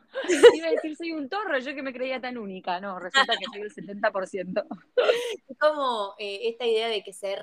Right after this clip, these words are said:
Speaker 1: raro es mejor, pero yo siempre les, les digo a los generadores que el rol de los generadores es fundamental porque nos dan energía a todos los demás tipos áuricos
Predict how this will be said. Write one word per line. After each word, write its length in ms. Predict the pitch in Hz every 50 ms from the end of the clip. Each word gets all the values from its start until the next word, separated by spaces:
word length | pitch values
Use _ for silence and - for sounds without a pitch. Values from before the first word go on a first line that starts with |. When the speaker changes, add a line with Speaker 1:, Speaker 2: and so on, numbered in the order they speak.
| 202
Speaker 1:
raro 460 | - - 202 202 196 196 196 208 208 196
es 140 | 190 190
mejor, 540 | 196 196 196 _ - - 254 254 247 226 226 -
pero 340 | - 190 185 190 190 180 - - _ _ _ _ _ _ -
yo 80 | - 226
siempre 380 | 220 254 254 247 240 233 214
les, 360 | 202 196 185 170 - - - _
les 140 | - 196 185
digo 180 | 185 208 226 262
a 60 | 269
los 120 | 254 214 -
generadores 580 | - 196 185 180 180 180 185 202 226 254 247 - _
que 300 | - 196 185 180 175 _ _ _ _ - - _ _ _ _ _ -
el 220 | 214 202 196 185
rol 200 | 185 202 233 254
de 80 | 285 277
los 120 | 262 240
generadores 500 | - 214 190 185 185 185 202 247 262 254
es 140 | 254 247 -
fundamental 880 | - 233 214 208 202 190 185 180 180 175 - 254 277 285 247 208 185 185 -
porque 320 | 185 - - - - 190
nos 240 | 185 190 185 180 175
dan 220 | 220 240 277 294
energía 540 | 294 247 226 208 190 - - - 220 208 196
a 80 | 196 196
todos 220 | - 185 196 196 185
los 100 | 175 185
demás 260 | 180 170 180 190 -
tipos 320 | - 190 - 185 180 - 202
áuricos 680 | 196 190 190 185 180 _ - 180 180 220 269 - -